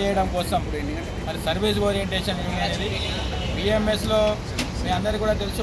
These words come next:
పంతొమ్మిది వందల యాభై ఐదులో టెంగ్లేజీ గారు స్థాపించడం జరిగింది. బిఎంఎస్ యొక్క స్థాపన ఆవశ్యకత ఏంది అని అంటే, అంతకుముందు ఉన్నటువంటి ఏదైతే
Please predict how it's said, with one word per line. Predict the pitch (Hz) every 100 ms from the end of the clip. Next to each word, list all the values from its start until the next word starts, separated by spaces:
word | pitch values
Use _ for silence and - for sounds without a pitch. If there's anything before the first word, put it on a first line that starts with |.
| 208
పంతొమ్మిది | 190 202 202
వందల | 202 196
యాభై | 185 196 196
ఐదులో | 196 202 196 175
టెంగ్లేజీ | 180 190 190
గారు | 190 180
స్థాపించడం | 175 180 185 185 185 180
జరిగింది. | 190 196 208 233 - - - - -
బిఎంఎస్ | 180 208 208 208 208
యొక్క | 196 185
స్థాపన | 190 190 196 196 180
ఆవశ్యకత | 180 196 196 196 190 190
ఏంది | 190 196 185 - - -
అని | 156
అంటే, | 185 214 196 180 - - - - - -
అంతకుముందు | 170 214 208 208
ఉన్నటువంటి | 208 196 202 196
ఏదైతే | 196 190 196